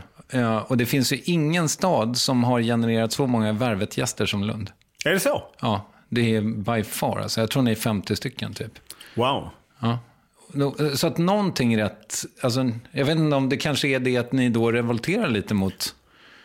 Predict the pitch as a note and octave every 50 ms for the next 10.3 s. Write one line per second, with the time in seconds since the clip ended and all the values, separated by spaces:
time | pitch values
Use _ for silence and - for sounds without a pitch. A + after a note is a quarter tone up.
0 | - - - - _ _ _ _ _ _ - - - B2+ B2+ C3 C3 C3 C3 C3
1 | B2+ B2+ G#2 C3 C3 B2 A2+ - - A#2+ G#2+ A2 A2 - - A2 G#2 G#2+ G#2 G2
2 | G#2 - F3 F3+ G3 G3 G3 F#3 G3 G3+ G3 G3 F#3+ - - G3+ G3 G3 F#3+ F3+
3 | F3+ F3 F#3+ F#3 F#3+ G3+ F#3 D#3+ C#3+ - E3+ D#3 D3+ D3+ D3 - E3 E3+ F3+ E3+
4 | - - D3+ C3 B2+ B2 C#3 C#3+ D#3 F3+ G#3+ G3 C3+ B2 B2 B2+ B2 B2 C3 A#2+
5 | A#2+ A#2 A2+ A2+ A2 - - A#2+ - - C3+ C#3+ D3+ F3 C#3+ G#2+ F#2+ G2 A2+ C#3+
6 | E3 F3 C3+ A2+ A2 - B2+ B2+ B2 B2 - A2 G#2+ A2 G#2+ G#2+ G2 G2+ A2+ A2+
7 | A2+ A2+ A2 G#2 A2+ A2+ A2 - A#2+ B2 A#2+ A#2+ - G#2+ G#2+ G#2+ G#2+ G#2+ G#2+ G#2+
8 | A2 - D3+ C3+ C#3+ - B2 B2 B2 A#2+ - - G2+ - A2 G#2+ G#2 G2+ G2+ G2+
9 | - A2 A2 G#2 G#2 G#2+ F2+ G2+ A2 A2+ B2 A2+ - - - - G2+ G2+ G2+ G2+
10 | - A2 G#2+ G#2 G2